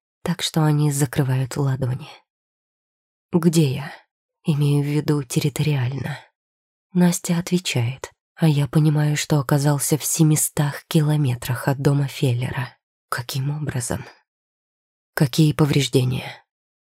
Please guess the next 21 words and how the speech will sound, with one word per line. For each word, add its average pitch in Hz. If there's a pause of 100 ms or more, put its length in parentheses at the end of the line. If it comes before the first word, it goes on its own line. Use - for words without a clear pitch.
(560)
Два 180
огнестрельных 175
ранения, 151
четыре 190
глубоких 165
ножевых 165
и -
много 165
порезов, 156 (280)
а 165
также 156
перелом 160
нескольких -
рёбер 165
и 147
носа, 151 (340)
и 170
всё -
тело 139
в -
синяках. -